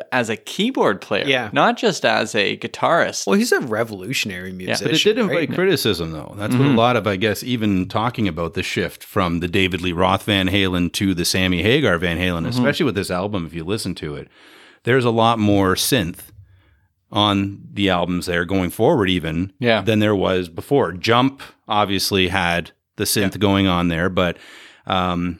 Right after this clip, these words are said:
Speaker 3: in reading about the creation of this song, Eddie Van Halen actually used to always write his songs on guitar and then shift, where he started on keyboards with this one and then shifted into the guitar afterwards. So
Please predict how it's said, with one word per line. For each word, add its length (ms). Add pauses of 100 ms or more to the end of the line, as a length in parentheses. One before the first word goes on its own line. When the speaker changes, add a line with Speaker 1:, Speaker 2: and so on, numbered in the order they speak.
Speaker 3:
in 160
reading 300
about 220
the 80
creation 420
of 60
this 140
song, 360
Eddie 380 (160)
Van 260
Halen 340
actually 380
used 440
to 60
always 340
write 180
his 120
songs 520 (200)
on 240
guitar 480
and 140
then 100
shift, 460
where 200
he 100
started 560 (300)
on 240
keyboards 540
with 140
this 240
one 300 (600)
and 640 (840)
then 160
shifted 360
into 160
the 80
guitar 500
afterwards. 720
So 520